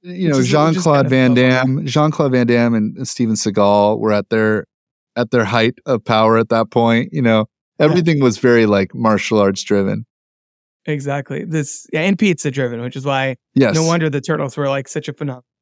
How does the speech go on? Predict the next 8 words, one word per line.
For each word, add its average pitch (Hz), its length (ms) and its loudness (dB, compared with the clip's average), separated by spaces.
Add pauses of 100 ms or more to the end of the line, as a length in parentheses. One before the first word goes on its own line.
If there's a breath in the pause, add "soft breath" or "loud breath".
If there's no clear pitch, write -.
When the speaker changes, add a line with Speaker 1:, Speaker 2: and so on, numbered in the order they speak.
(520)
Speaker 2:
Um, 135 360 -4
Jackson, 196 420 0
this 220 160 -2
was 226 140 -4
so 190 160 2
much 170 220 -2
fun. 143 340 -2 (200)
Uh, - 720 -4